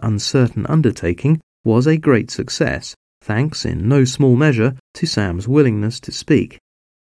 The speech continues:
At every A R conference since then, his talk was always one of the best attended and best received.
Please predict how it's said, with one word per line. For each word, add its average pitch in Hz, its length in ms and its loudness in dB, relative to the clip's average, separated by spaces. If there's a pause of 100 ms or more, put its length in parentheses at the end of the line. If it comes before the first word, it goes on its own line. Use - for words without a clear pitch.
(300)
At - 320 -6
every 127 360 2
A 95 160 -2
R 82 180 -4
conference 131 500 -4
since - 320 -6
then, 127 300 0 (240)
his 165 220 0
talk 123 340 0
was 123 140 2
always 131 560 4
one 95 180 0
of 113 120 -2
the 127 80 2
best 110 300 -2
attended 123 640 0
and 135 240 -2
best - 260 -4
received. - 600 -4